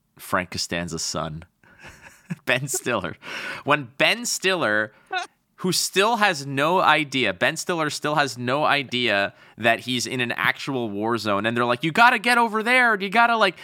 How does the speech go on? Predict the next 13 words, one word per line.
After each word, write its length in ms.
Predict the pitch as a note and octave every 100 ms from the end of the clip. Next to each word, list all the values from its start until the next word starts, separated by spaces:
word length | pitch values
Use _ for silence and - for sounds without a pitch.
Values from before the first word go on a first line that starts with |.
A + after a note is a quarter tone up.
| - -
and 120 | E3+
then 80 | F#3+
he's 100 | G3+
like, 140 | F3 -
"Fine," 640 | - E3 F3 F#3 E3+ C3
and 120 | - D3
he 60 |
goes 260 | C#3+ D3+ D#3+
and 60 | E3
he 80 |
does 200 | C#3 C#3+
these 200 | B2+ C#3
rolls, 800 | A2+ G#2+ A#2+ B2 B2+ B2 B2 B2+